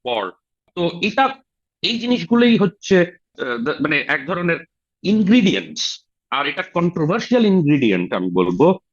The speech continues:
যেটা এই পলিটিক্সটাকে আরো স্ট্রং করবে, তার যে অ্যাডভার্স একটা ইম্প্যাক্ট হবে সেটাকে আরো স্ট্রং করবে। দুদিকেই পলিটিক্যাল এলিটসরা আছে, তারা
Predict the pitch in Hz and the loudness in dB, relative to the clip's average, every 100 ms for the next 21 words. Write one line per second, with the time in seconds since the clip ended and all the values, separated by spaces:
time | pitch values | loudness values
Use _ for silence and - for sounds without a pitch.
0 | _ - 131 139 143 - - _ 143 185 | _ -6 -2 2 2 0 -10 _ 2 2
1 | - 160 196 208 - - 160 - 113 107 | 4 4 4 2 -2 0 0 4 4 2
2 | 110 _ - 123 120 113 110 - 143 147 | -2 _ -8 -4 0 0 0 0 4 4
3 | 143 143 139 156 196 - _ _ - 147 | 4 4 4 2 2 -2 _ _ 2 4
4 | 139 135 151 127 - 120 117 254 220 190 | 4 4 4 2 -2 -2 0 0 0 -2
5 | - 139 131 123 117 - - 190 101 - | 0 2 2 0 -4 -4 -2 2 2 0
6 | _ - 151 139 120 107 - - 98 90 | _ 2 4 4 6 4 2 2 2 2
7 | 95 85 90 85 - _ - 113 185 196 | 0 0 0 -2 -4 _ -2 4 6 8
8 | 190 190 160 160 170 160 147 135 151 175 | 6 8 6 6 4 4 4 6 4 2
9 | - 165 160 156 190 190 _ _ - 165 | -2 0 0 0 -2 -4 _ _ -2 2
10 | 185 175 - | 4 2 -2